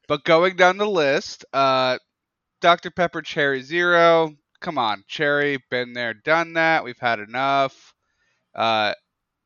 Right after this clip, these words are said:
vanilla and soda, I think, is cool. It's very, like, nostalgic. Uh, even, I, yeah, I mean, it's fun, but if I had one way to answer this, I would say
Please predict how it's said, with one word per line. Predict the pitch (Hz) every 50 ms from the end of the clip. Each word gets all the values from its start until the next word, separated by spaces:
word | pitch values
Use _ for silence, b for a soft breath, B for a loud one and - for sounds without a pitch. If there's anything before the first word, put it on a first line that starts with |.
| _ _ _ _ _ _ _ _ _ _ _ _ _ _
vanilla | _ 151 175 202 233 247 240 233 220
and | 208 190
soda, | - - 190 190 180 175
I | 175
think, | 180 175 151 135
is | 131
cool. | - - - 180 175 170 170 165 160 160
It's | 151 - -
very, | 151 143 143 143 139 135
like, | 127 123 120 - -
nostalgic. | 117 113 - - - 147 139 139 143 143 139 131 139 139 135 135 135 - - - - _ _ _ _ _ _ _ _ _ -
Uh, | - 113 120 117 117 113 107 107 104 104 98 - - _ _ _ _ _ _ _ -
even, | 139 147 156 147 147 143 139 -
I, | - 147 147 139 - - 107 151 - _ _ _ _ _ _ _ _ _ _
yeah, | 160 165 135 107 98 - -
I | 147
mean, | 170 180 180 175 180
it's | 170 -
fun, | - - 196 180 180 185 185 180 156 117 _ _ _ _
but | - 190 196 180 160 139 131 127 135 - - _ _ _ _ _ _ _ _ _ - -
if | 139 - 156
I | 139 135
had | 147 151 143 139 135
one | 131 135 151 170 175 175
way | 175 180 180
to | 180 175 - -
answer | 147 143 139 135 - - 127
this, | 110 104 107 107 107 110 117 - - - -
I | 120 123
would | 123 123 123 123
say | - - - 131 123 120 120 120 120 117 113 113